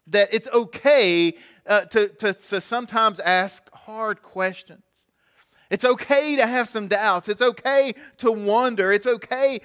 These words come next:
to struggle with the big questions of life. Why are we here? What is our purpose?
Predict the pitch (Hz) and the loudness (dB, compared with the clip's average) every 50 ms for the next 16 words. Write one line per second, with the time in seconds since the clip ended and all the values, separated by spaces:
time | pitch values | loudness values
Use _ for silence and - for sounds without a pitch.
0 | - - - - 233 208 - - - 220 247 262 269 269 220 226 202 165 - - | -16 -12 -6 -6 -4 -4 -6 -8 -6 -4 -2 0 0 0 0 0 -2 -2 -4 -8
1 | _ - 220 - 220 208 160 143 240 254 254 254 202 _ - - - 233 226 220 | _ -8 -2 0 0 0 0 -4 -8 -8 -8 -8 -10 _ -8 -4 -2 -2 -2 -2
2 | - - 220 214 190 196 196 175 196 208 226 233 220 190 156 - - - - _ | -6 -8 -12 -6 -4 -4 -2 0 2 2 2 4 2 2 0 -4 -8 -16 -20 _
3 | _ - 202 233 247 269 285 285 277 247 233 214 214 214 208 196 185 185 180 165 | _ -2 0 2 4 4 4 2 2 0 0 0 -2 -4 -6 -6 -6 -4 -4 -4
4 | 156 120 110 - _ _ _ _ _ _ _ _ _ _ _ _ _ _ - 185 | -4 -6 -8 -14 _ _ _ _ _ _ _ _ _ _ _ _ _ _ -2 0
5 | 233 269 285 277 269 214 226 202 - - 208 185 180 180 - - - - - - | 2 2 2 0 0 0 -2 -2 0 0 -2 -2 -2 -2 -6 -14 -20 -20 -20 -20
6 | - - _ | -20 -20 _